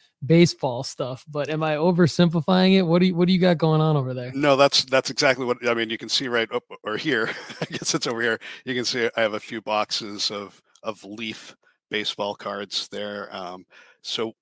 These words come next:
Speaker 2: what we do is I will open up a pack. You see my hands, you see the pack. I open the pack, I read the names very poorly and get excited when we get a hit. I primarily do packs from eighty-seven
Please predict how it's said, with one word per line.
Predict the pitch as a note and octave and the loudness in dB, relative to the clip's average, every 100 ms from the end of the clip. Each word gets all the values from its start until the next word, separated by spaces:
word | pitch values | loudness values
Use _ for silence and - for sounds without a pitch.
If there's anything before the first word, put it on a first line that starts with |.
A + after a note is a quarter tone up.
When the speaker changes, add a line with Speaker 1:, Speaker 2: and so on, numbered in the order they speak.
| - | -6
Speaker 2:
what | A#2+ B2+ _ _ | -4 -4 _ _
we | C3+ C3+ | -6 -6
do | - A2 G#2 G#2 - | -6 -6 -6 -8 -10
is | - G2+ G2 - | -10 -8 -8 -8
I | G#2 | -8
will | G2 G2+ G2 | -8 -12 -10
open | A2+ - A#2+ | -8 -6 -8
up | B2 | -8
a | |
pack. | - D#3 D3 - - | -2 -2 -2 -6 -20
You | G#2 | -14
see | - A2 | -10 -8
my | G#2 | -8
hands, | G#2 B2+ C3+ B2 - - | -6 -2 -2 -2 -6 -6
you | F2+ | -2
see | - A2+ | -2 0
the | G2+ | -6
pack. | G2 B2 B2 B2+ - _ - _ - | -10 -6 -4 -4 -8 _ -20 _ -8
I | G#2+ | -6
open | A2 G#2+ | -6 -8
the | G#2 | -8
pack, | - A#2 B2+ - - _ | -4 -2 -2 -6 -20 _
I | G#2 | -8
read | F#2+ A2 A2+ - | -6 -4 -6 -6
the | A2 | -8
names | G#2+ A#2 A#2 A#2 - - | -2 -2 -2 -4 -10 -6
very | G#2+ A2+ A2 | -4 -2 -6
poorly | - A#2+ B2+ C#3 C#3 - - - - - | -6 -4 -2 -2 -6 -10 -20 -20 -20 -12
and | G#2+ G2 G2 G2 F#2+ - - - | -10 -8 -10 -12 -12 -14 -14 -8
get | A2+ A2 | -4 -2
excited | - A#2 A#2+ A#2 A2+ - | 0 0 -2 -6 -12 -12
when | B2 B2 | -8 -8
we | A#2+ | -4
get | C3 | -2
a | C3 | -2
hit. | - D#3+ - | -2 -4 -4
I | G#2+ G2+ | -8 -8
primarily | - A#2 A#2 B2 B2 B2 | -4 -4 -2 -2 -2 -4
do | A2+ G#2+ A2 G#2+ | -8 -12 -12 -12
packs | - G#2+ A2 - - | -10 -8 -8 -4 -4
from | - - - G2+ G2+ G2 - | -4 -10 -14 -10 -10 -12 -10
eighty-seven | A2+ A2 G#2+ - G#2 G2+ G2 | -8 -6 -2 -2 -2 -6 -12